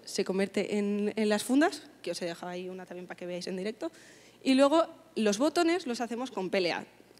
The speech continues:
Entonces, la, lo principal es que los usamos para que se puedan cambiar y se puedan reutilizar, y los que no, pues se reciclan. Entonces, eh, ¿por qué es tan importante para nosotros,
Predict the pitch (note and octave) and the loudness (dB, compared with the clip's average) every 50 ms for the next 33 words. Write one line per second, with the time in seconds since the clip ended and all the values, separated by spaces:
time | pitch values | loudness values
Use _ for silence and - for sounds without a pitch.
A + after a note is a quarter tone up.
0 | - - - G#3 G3 G3 F#3 F3+ F3+ F#3 F3+ F#3 F3 E3 D#3+ - - G3+ G3 F#3+ | -12 -8 -4 -2 0 0 0 0 2 2 2 2 0 0 -2 -4 -2 0 0 0
1 | - G3+ F#3+ - - - B3 B3+ A#3+ A#3 - - - - - - - - F3+ F3+ | 0 0 -2 -2 0 2 2 2 2 0 -4 -8 -16 -20 -20 -14 -8 -4 -2 -2
2 | F3 E3 - E3+ - G#3 G3 G3+ G3+ - F3+ E3+ - E3 - D3+ - F#3+ F#3 F#3 | -2 -2 -4 -4 -2 -2 -2 -2 -4 -4 -6 -8 -6 -6 -8 -6 -4 -4 -4 -2
3 | F3+ F3 F#3 G3+ F#3+ F#3 - - - F3 F3+ F3 F3+ F3+ F#3 G3 G#3+ A#3 - D#4+ | -4 -4 -2 -2 -2 -4 -4 -6 -4 -4 -2 -2 -2 0 0 0 0 0 0 -2
4 | F4 - - - - - - - - - B3+ B3+ C4 B3+ - A#3+ A#3+ C4 D#4 E4 | -2 -4 -8 -20 -20 -20 -20 -14 -4 0 2 4 4 4 2 2 2 0 0 -2
5 | - - - - A3+ A#3 - - - - - - - - D#3+ E3+ - - - - | -6 -8 -6 -4 -4 -4 -4 -8 -12 -14 -12 -12 -10 -10 -12 -12 -12 -14 -14 -14
6 | - - - _ _ _ _ _ _ _ _ _ _ _ _ _ - - _ - | -16 -18 -18 _ _ _ _ _ _ _ _ _ _ _ _ _ -20 -14 _ -6
7 | A3 A#3+ A#3 G#3+ - - - - - - - - - - - _ _ - A3 A3 | -4 -2 -2 -4 -4 -8 -16 -20 -20 -20 -20 -20 -20 -20 -20 _ _ -2 0 0
8 | G#3+ G#3+ A3 G3+ G#3 G#3 G3+ - A#3+ B3 B3 - E4+ E4+ - E4+ E4 D#4+ D#4 C#4+ | 2 2 2 2 0 0 2 2 0 2 2 2 0 2 2 2 4 4 4 4
9 | D4 C#4+ C#4 D4 D4 C#4 C#4+ C#4 C4+ C4 - C#4+ B3 C#4+ C4 C4+ C4+ | 2 0 0 0 0 2 0 0 0 -2 -4 -2 -2 -2 -2 -2 -4